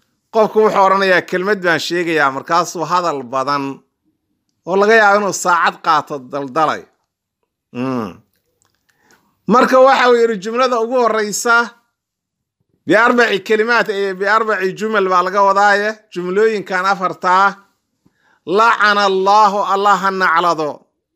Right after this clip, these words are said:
man dabaxa ligayri Illaah." Man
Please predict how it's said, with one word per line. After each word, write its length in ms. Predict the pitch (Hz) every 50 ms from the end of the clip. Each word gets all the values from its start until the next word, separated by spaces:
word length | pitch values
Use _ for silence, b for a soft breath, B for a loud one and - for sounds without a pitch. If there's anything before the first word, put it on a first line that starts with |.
| _ _ _ _ _ _ _ _ _ _ _ _ _ _ _ _ _ _ _ _ _ _ _ _ -
man 300 | 135 139 160 185 190 190 190 180
dabaxa 500 | 175 214 214 220 220 202 185 - 180 185 185
ligayri 560 | 170 175 175 160 156 175 175 160 156 147 147 143
Illaah." 440 | 131 127 127 139 151 156 135 101 - - _ _ _ _ _ -
Man 280 | 135 175 226 262 262